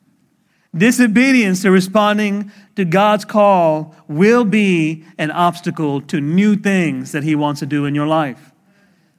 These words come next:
Number three, secret sin. Nothing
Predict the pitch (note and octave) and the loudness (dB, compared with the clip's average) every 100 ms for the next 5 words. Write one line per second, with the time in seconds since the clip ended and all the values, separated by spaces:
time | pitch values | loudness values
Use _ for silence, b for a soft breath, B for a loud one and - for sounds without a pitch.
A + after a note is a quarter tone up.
0 | _ D#3+ F#3+ G3 A3+ B3 A3 C3+ - B | _ 0 0 2 2 2 2 -2 -6 B
1 | B - - A#3 G#3 G#3+ G#3 B3 G#3+ D#3+ | B -14 0 0 2 0 0 0 0 -2
2 | A2 - _ _ _ _ _ _ _ _ | -6 -18 _ _ _ _ _ _ _ _
3 | _ _ _ _ _ D3 D#3+ F3+ A#3 D4 | _ _ _ _ _ -6 2 4 4 0
4 | - D4+ D4 D4+ D#4+ | -2 0 0 -2 -4